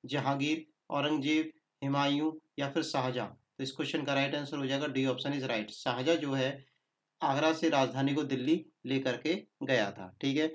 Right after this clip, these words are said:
और ये जो है यहाँ पर जो राजधानी को दिल्ली ले गया तो दिल्ली में जाकर के इसने एक नगर बसाया था, उसका नाम था शाहजहानाबाद, ठीक है। अपने नाम पर ही शाहजहानाबाद ज-, जगह, जगह बसाई थी,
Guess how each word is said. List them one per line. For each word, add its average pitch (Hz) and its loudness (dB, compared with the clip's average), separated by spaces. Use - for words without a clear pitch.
और 160 6
ये 156 6
जो 156 4
है 147 2
यहाँ 127 0
पर 156 2
जो 156 4
राजधानी 135 2
को 156 2
दिल्ली 151 2
ले 147 2
गया 127 2
तो 147 0
दिल्ली 135 2
में 165 6
जाकर 135 2
के 147 -2
इसने 147 -2
एक 147 -6
नगर 127 -2
बसाया 131 0
था, 147 -2
उसका 147 -2
नाम 135 0
था 151 2
शाहजहानाबाद, 139 2
ठीक 147 -2
है। 165 4
अपने 151 0
नाम 139 4
पर 147 2
ही 165 2
शाहजहानाबाद 147 4
ज-, 113 -12
जगह, 135 2
जगह 131 0
बसाई 123 0
थी, 151 0